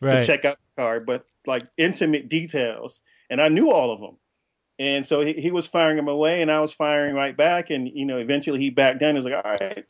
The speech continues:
Speaker 2: okay, new." D-, so everyone who
Speaker 1: <gasps>
Speaker 2: works for him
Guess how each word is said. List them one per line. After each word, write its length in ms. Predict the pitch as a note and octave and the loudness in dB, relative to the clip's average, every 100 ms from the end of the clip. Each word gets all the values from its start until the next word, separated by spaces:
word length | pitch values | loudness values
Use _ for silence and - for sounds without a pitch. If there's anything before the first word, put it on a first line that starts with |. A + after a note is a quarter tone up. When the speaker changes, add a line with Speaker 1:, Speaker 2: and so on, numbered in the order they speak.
| _ | _
Speaker 2:
okay, 380 | D#3+ - F3 D#3 | -4 -2 0 4
new." 200 | D#3+ D#3+ | 4 2
D-, 160 | D#3 - | -4 -8
so 180 | - D#3 | -4 -2
everyone 540 | C#3+ E3 E3+ D#3 D3+ C#3+ | 0 0 0 0 0 0
who 160 | C#3+ | -4
Speaker 1:
<gasps> 120 | C#3 C3+ | -2 -4
Speaker 2:
works 160 | C#3 | -4
for 280 | - B2+ B2 | -8 -6 -4
him 160 | A#2+ | -4